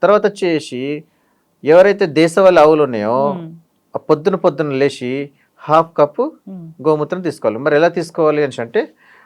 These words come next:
Speaker 1: బట్ట
Speaker 2: మ్మ్.
Speaker 1: ఒక ఎనిమిది వరుసల్లో ఫోల్డ్ చేసి
Speaker 2: మ్మ్.
Speaker 1: దాన్ని వడగట్టి
Speaker 2: మ్మ్.
Speaker 1: హాఫ్ కప్ తీసుకోవాలి ఎర్లీ మార్నింగ్.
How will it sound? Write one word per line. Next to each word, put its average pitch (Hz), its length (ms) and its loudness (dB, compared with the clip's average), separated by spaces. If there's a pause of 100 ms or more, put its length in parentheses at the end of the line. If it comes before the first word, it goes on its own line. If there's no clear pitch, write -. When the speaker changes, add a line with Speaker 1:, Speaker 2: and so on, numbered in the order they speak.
(120)
Speaker 1:
బట్ట 143 340 2 (340)
Speaker 2:
మ్మ్. 175 220 -12 (460)
Speaker 1:
ఒక 131 160 -2
ఎనిమిది 139 360 2
వరుసల్లో 135 640 2
ఫోల్డ్ 131 340 -4
చేసి 233 400 -6
Speaker 2:
మ్మ్. 170 280 -18 (100)
Speaker 1:
దాన్ని 131 240 -2
వడగట్టి 135 720 0
Speaker 2:
మ్మ్. 165 260 -16
Speaker 1:
హాఫ్ 147 300 2
కప్ 185 180 0
తీసుకోవాలి 110 460 -4
ఎర్లీ 147 260 0
మార్నింగ్. 110 320 -4